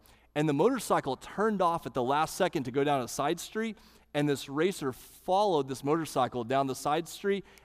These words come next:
and lost the race at the last second because she didn't finish the course that was set out. Which honestly sounds like the motorcyclist's fault, <laughs> you know, when you hear that story, but,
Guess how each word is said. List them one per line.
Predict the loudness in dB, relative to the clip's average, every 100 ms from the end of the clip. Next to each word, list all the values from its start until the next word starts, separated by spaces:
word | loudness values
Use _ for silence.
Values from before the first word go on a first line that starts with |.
| -4
and | -2
lost | 2 2 0 -2
the | -2
race | 2 2 0 -4
at | -4
the |
last | 0 2 0
second | -2 -4 -4
because | -6 -8
she | -8 -8
didn't | 0 0 0 -4
finish | -4 -4 -6
the | -12
course | -8 -6 -6 -6
that | -10
was | -10
set | -6 -6
out. | -4 -6 -12 -20 -20 -20 _ _ _
Which | 0
honestly | 2 2 0 -4
sounds | 0 2 2
like | -2
the |
motorcyclist's | 0 0 0 -4 -4 -6 -8 -6
fault, | -2 -2 -2
<laughs> | -4
you | -2
know, | 2
when | 4
you | 6
hear | 6 4
that | 4
story, | 2 4 6 6
but, | 6